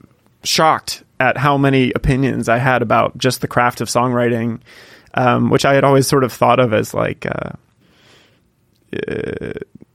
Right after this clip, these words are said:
that, you know, the way that I wrote songs was more sort of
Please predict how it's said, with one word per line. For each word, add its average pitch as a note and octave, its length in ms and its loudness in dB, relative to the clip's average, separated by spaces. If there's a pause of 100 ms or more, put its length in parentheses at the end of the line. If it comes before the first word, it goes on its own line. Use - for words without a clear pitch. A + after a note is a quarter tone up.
(140)
that, C3+ 360 0
you C#3 140 -2
know, A#2 80 2
the B2+ 80 0
way C3+ 140 6
that B2+ 100 4
I B2 60 6
wrote B2 200 4
songs A#2+ 400 0
was - 500 -6 (1200)
more D3 380 4
sort C3 220 0
of A#2+ 380 -4